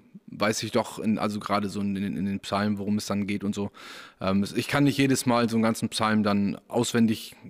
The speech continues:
zitieren, aber ich, ich weiß schon, äh, was drin steht. Und klar, einzelne Sätze, Passagen, die ich dann so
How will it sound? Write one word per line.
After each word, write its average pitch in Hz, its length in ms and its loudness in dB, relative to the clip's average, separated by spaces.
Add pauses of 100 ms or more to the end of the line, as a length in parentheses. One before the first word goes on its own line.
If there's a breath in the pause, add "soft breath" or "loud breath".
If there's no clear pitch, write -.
(120)
zitieren, 147 680 0 (380)
aber 98 380 0
ich, - 160 -10 (200)
ich - 180 -12
weiß 98 200 0
schon, 101 320 -2 (640 loud breath)
äh, 87 260 -2
was 98 300 -4
drin 123 180 4
steht. 117 460 2 (340 loud breath)
Und 95 300 -4
klar, 104 180 2
einzelne 117 380 4
Sätze, 117 240 0
Passagen, 110 920 -2
die 107 120 -2
ich 98 80 -8
dann 104 200 2
so 101 380 -4